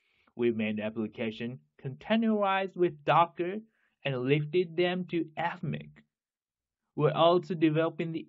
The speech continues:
infrastructure to accommodate more cameras on a single Docker host. Through this development, our platform has been configured like this.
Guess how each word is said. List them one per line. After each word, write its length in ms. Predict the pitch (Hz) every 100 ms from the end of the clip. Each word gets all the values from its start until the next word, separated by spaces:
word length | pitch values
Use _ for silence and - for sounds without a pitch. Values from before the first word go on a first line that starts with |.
| -
infrastructure 960 | 165 175 185 175 - 156 156 - 185 214 220 _ -
to 120 | 120
accommodate 640 | 147 160 165 165 160 151
more 220 | 156 160 156
cameras 720 | - 143 143 151 170 - _ _ _ _
on 120 | 135
a 40 | 131
single 380 | - 143 135 131
Docker 400 | 120 127 - 147
host. 480 | 147 190 220 _ _ _ _ _ _ _ _ _ _ _ _ _ _ _ _ _ -
Through 260 | 170 220 226
this 260 | 254 247
development, 920 | 196 208 196 196 208 214 208 214 214 - -
our 200 | 147 147
platform 920 | 147 - 165 170 - - 170 170 175 -
has 260 | - 160
been 280 | 156 156 156
configured 840 | 151 156 151 180 165 175 175 180 - _
like 480 | - 123 127 156 -
this. 300 | 82 -